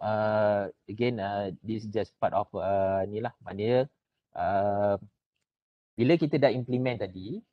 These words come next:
uh, uh, P O tadi, kita dah map pada D K, map pada D P, map pada N A. So, of course, uh, at the end, apa yang kita nak, nak, uh, analyse ataupun kita nak tunjuk adalah,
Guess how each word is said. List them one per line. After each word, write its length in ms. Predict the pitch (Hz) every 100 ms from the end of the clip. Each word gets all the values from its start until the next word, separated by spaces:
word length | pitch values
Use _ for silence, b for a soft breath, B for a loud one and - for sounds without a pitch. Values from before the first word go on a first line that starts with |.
| _ _
uh, 960 | 92 95 98 143 101 101 101 101 101 - 104 _ _ _ _ _ -
uh, 120 | 95
P 160 | - 120 120
O 160 | 123
tadi, 320 | 117 113 123 117
kita 160 | 107
dah 160 | 101 107
map 240 | 117 -
pada 160 | 123 107
D 160 | 104
K, 400 | 113 - 113 113
map 240 | 107 110 - 107
pada 160 | 101
D 160 | 104 104
P, 400 | - 110 110 107
map 240 | 104 107 -
pada 560 | 98 101 101 101 101 95
N 160 | 104 101 -
A. 160 | 143 262 _ _ _ _ _
So, 80 | 104
of 160 | 110
course, 240 | - 151 139
uh, 80 | 113
at 160 | 120
the 80 | 123
end, 160 | 143 143
apa 160 | 127
yang 160 | 139 135
kita 560 | 123 - 127 123 123
nak, 240 | 120 117 110
nak, 400 | 117 113 113 107 -
uh, 800 | - 110 107 107 107 107 107 107 104 -
analyse 640 | 117 113 117 135 147 -
ataupun 320 | 107 117 107 110
kita 160 | -
nak 160 | 107 -
tunjuk 240 | 120 156
adalah, 320 | - 117 113